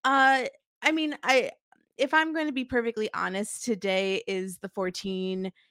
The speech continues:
year anniversary of my dad passing, so I think it would be, uh, n-, uh, very fitting for me to say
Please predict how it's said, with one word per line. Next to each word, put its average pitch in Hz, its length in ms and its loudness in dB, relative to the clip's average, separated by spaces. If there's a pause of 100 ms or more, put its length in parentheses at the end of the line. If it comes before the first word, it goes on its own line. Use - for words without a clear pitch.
(120)
year 202 160 0
anniversary 185 560 -2
of 175 80 -6
my 185 160 -4
dad 175 300 0
passing, 240 720 0
so 220 200 0
I 190 100 2
think 208 300 -4
it 196 160 0
would 185 200 -2
be, 185 480 -4
uh, 175 320 -2
n-, 196 220 -6
uh, 185 540 2 (520)
very 254 260 6
fitting 214 360 -2
for 202 120 -12
me 190 220 -6
to 190 140 -4
say 185 420 -4